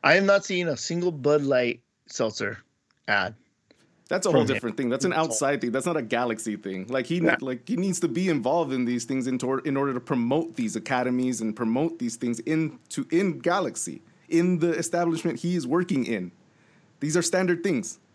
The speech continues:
Speaker 2: This is stuff he has to do.
Speaker 1: You're right. He does.
Speaker 2: Just saying stuff,
Speaker 1: Um,
Speaker 2: you know, just don't, don't give him more of a cake than he deserves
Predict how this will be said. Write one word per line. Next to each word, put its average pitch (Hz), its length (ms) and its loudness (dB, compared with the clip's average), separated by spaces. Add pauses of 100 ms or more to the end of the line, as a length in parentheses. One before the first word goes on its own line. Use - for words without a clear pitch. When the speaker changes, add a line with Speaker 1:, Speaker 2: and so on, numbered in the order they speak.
(540)
Speaker 2:
This 143 100 -2
is 139 80 0
stuff 165 180 0
he 170 80 -2
has 170 260 0
to 156 80 -4
do. 139 240 0 (4000)
Speaker 1:
You're 247 140 8
right. 170 220 6 (680)
He 226 100 0
does. 160 320 4 (420)
Speaker 2:
Just 233 220 0
saying 185 260 2
stuff, 160 280 6
Speaker 1:
Um, 151 40 2
Speaker 2:
you 165 60 0
know, 151 100 2
just 147 240 -2
don't, 165 500 0
don't 170 540 -6
give 165 180 2
him 156 120 4
more 160 320 4
of 139 120 -2
a 131 60 2
cake 165 360 0
than 135 100 2
he 131 80 2
deserves 117 560 -4